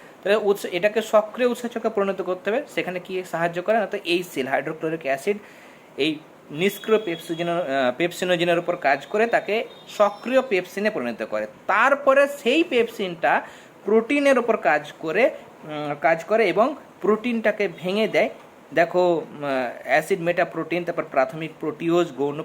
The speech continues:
প্রোটিওজ নিয়ে পেপটনে পরিণত করে লাস্টে। মানে মেন হচ্ছে এখানে তুমি যদি লিখতে চাও তাহলে প্রো-, আহ,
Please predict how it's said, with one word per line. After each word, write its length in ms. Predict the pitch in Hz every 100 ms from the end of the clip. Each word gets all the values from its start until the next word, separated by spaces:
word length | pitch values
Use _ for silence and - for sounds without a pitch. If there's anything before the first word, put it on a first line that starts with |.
| 151
প্রোটিওজ 460 | 135 160 170 180 180 - - - 160
নিয়ে 180 | 214 240 -
পেপটনে 460 | 254 240 247 240
পরিণত 380 | 196 151 135 117
করে 220 | 113 117
লাস্টে। 580 | 135 165 - - 226 269 - - - - -
মানে 140 | 208
মেন 280 | 214 185 240
হচ্ছে 260 | 254 254 254
এখানে 220 | 247 240
তুমি 200 | 247 240
যদি 160 | 240 196
লিখতে 360 | 190 202 -
চাও 260 | 220 165 233 - - -
তাহলে 160 | 208
প্রো-, 300 | 220 - 208
আহ, 100 | 175